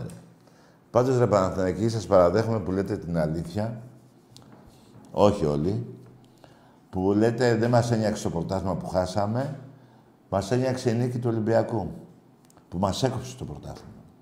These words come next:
Δηλαδή, αν χάνατε απ' τη Λαμία και χάνατε το πρωτάθλημα, στα αρχίδια σας. Τίποτε.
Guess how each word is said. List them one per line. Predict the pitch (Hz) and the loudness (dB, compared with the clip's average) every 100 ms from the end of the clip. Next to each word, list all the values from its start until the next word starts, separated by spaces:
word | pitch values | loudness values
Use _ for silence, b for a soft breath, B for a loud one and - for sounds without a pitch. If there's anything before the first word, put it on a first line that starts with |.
| _ B B B | _ B B B
Δηλαδή, | 87 98 | -4 2
αν | 120 | 2
χάνατε | 120 131 131 117 | 2 2 4 2
απ' | - | 2
τη | 110 | 4
Λαμία | 104 104 110 120 101 113 - - - - _ _ _ B B B - | 8 8 8 4 4 0 -6 -16 -20 -20 _ _ _ B B B -6
και | 98 | 2
χάνατε | 98 123 123 | 6 6 6
το | 123 | 4
πρωτάθλημα, | 101 107 127 135 131 123 | 2 2 2 2 2 0
στα | 131 | -2
αρχίδια | 113 131 113 - | 0 -2 -2 -4
σας. | - - - - _ _ _ _ _ _ _ _ _ _ | -6 -16 -20 -20 _ _ _ _ _ _ _ _ _ _
Τίποτε. | - 147 143 - - | 2 2 2 -4 -4